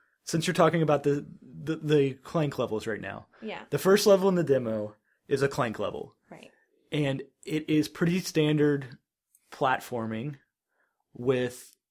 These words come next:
Speaker 1: you having to avoid vision cones.
Speaker 2: Right.
Speaker 1: I, it's, I, I don't, is it relevant still? Like, it, it seems like a good enough game, but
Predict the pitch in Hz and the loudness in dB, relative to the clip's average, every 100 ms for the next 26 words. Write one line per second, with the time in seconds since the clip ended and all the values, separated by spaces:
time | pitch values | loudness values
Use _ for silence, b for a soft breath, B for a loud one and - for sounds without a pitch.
0 | _ _ _ _ 156 147 143 139 135 127 | _ _ _ _ -2 0 2 0 -2 -2
1 | 123 120 123 123 117 120 110 110 98 - | -2 -2 -2 -2 -2 -2 -2 -4 -10 -14
2 | - 110 - - _ _ 226 170 - _ | -14 -14 -16 -16 _ _ -12 -12 -14 _
3 | _ _ _ _ _ _ _ _ _ _ | _ _ _ _ _ _ _ _ _ _
4 | _ _ _ _ _ _ - - - - | _ _ _ _ _ _ -20 -20 -20 -16
5 | - - - 160 - - - 165 - 180 | -16 -12 -8 -6 -6 -8 -4 -2 0 2
6 | 233 - - 165 180 110 120 165 214 277 | 0 -2 -2 2 2 2 0 2 0 -2
7 | - - 262 359 - _ _ _ _ _ | -4 -4 -6 -8 -12 _ _ _ _ _
8 | _ _ _ _ _ _ _ _ _ _ | _ _ _ _ _ _ _ _ _ _
9 | - 170 - _ _ _ _ _ _ _ | 0 0 0 _ _ _ _ _ _ _
10 | - - - 190 - 233 233 190 - _ | -12 -8 0 2 4 4 4 2 -2 _
11 | - 165 170 135 123 175 - 214 247 262 | 0 2 2 2 2 0 2 2 2 0
12 | 285 - _ _ _ _ _ _ _ _ | -6 -10 _ _ _ _ _ _ _ _
13 | - - 165 143 | -10 0 2 0